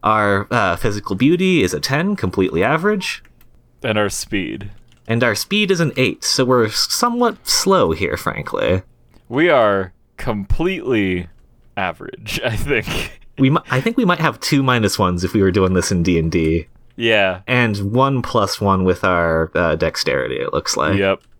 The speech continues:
Speaker 1: Er,
Speaker 2: Yep.
Speaker 1: excuse
Speaker 2: If
Speaker 1: me,
Speaker 2: this
Speaker 1: our
Speaker 2: were
Speaker 1: physical
Speaker 2: D and D.
Speaker 1: endurance.
Speaker 2: No, physical, uh, I have that as physical prowess.
Speaker 1: Oh, okay.
Speaker 2: Oh, did we skip one? Hang on.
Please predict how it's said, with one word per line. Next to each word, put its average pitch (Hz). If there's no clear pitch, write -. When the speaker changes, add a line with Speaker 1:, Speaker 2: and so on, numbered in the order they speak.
Speaker 1:
Er, 110
Speaker 2:
Yep. 127
Speaker 1:
excuse 127
Speaker 2:
If 185
Speaker 1:
me, 85
Speaker 2:
this 160
Speaker 1:
our 131
Speaker 2:
were 120
Speaker 1:
physical 104
Speaker 2:
D 87
and 82
D. 90
Speaker 1:
endurance. -
Speaker 2:
No, 131
physical, 139
uh, 117
I 120
have 147
that 131
as 98
physical 92
prowess. -
Speaker 1:
Oh, 90
okay. -
Speaker 2:
Oh, 123
did 104
we 131
skip -
one? 135
Hang 120
on. 95